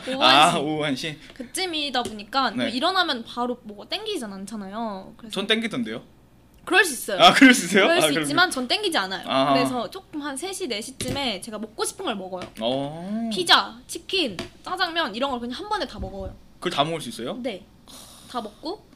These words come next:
Speaker 2: 맛있겠다.
Speaker 1: 안 먹어요.
Speaker 2: <laughs>
Speaker 1: 안 먹고
Speaker 2: 네.
Speaker 1: 근데 이게 더 살이 찌는 것 같더라고요.
Speaker 2: 아, 더 살이 쪄요?
Speaker 1: 그래서 제가 요새
Speaker 2: 네.
Speaker 1: 여러분 요새 대세 뭔지 아시죠?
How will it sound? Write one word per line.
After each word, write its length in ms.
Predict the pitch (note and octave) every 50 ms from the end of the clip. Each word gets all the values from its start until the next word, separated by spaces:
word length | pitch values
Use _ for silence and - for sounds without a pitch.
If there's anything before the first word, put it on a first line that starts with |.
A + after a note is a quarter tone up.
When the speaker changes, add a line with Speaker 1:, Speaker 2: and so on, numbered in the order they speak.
| - -
Speaker 2:
맛있겠다. 480 | - - - - - - - - - - - _ _ - - - - _ _ _ _
Speaker 1:
안 160 | - A3+ A#3+ C4
먹어요. 240 | C4 C4 A#3 G3 F3+ - - A3 G#3 A3+ G#3+ G3
Speaker 2:
<laughs> 400 | G3 D#3+ D#3+ - D#3+ - - - -
Speaker 1:
안 140 | A3+ A3+ A3+
먹고 380 | A#3 A3+ A#3 - - D#4+ G4+ - C4
Speaker 2:
네. 200 | A#3 G#3 G3+ - - - - - - - - _ _ _ _
Speaker 1:
근데 260 | C4 B3 A#3 B3 A#3+
이게 220 | A3 A3 G#3+ A3+ A3+
더 240 | - - B3 B3+
살이 260 | C4 C4+ F4 F4 F4+ F4+
찌는 220 | - G4+ G#4+ G#4+
것 140 | F#4+ C#4+ -
같더라고요. 420 | - A3 G3+ G3 F#3 - - - -
Speaker 2:
아, 140 | C#3+ F#3 F#3
더 100 | - G#3+
살이 200 | G3 A#3 A#3+ B3
쪄요? 360 | - - A3 G#3 A#3+ A#3+ - - -
Speaker 1:
그래서 420 | - C4 B3+ B3+ A#3 A#3 A3+ G3 D#3
제가 260 | - B3+ A#3 A3+ G3+
요새 600 | A#3 A#3 A#3+ C4 C4+ F4+ F#4+ D#4+ B3+ G3+ D#3+ - -
Speaker 2:
네. 340 | A#3+ B3+ C3+ A#2+ A2 G#2+ G#2+ - - - - -
Speaker 1:
여러분 400 | B3 C#4 C#4+ D4+ B3+ B3+ A#3 G#3+
요새 240 | C4 D4 D#4 D#4 C#4+
대세 800 | - - C4 C4+ C4+ E4 F4 E4+ E4+ E4+ E4+ E4 D#4+ C4+ A3+ G3 F3+
뭔지 260 | A#3 B3 C4+ B3+ B3
아시죠? 480 | F3+ G#3 A3+ - B3 G3 G3+ D#3+ -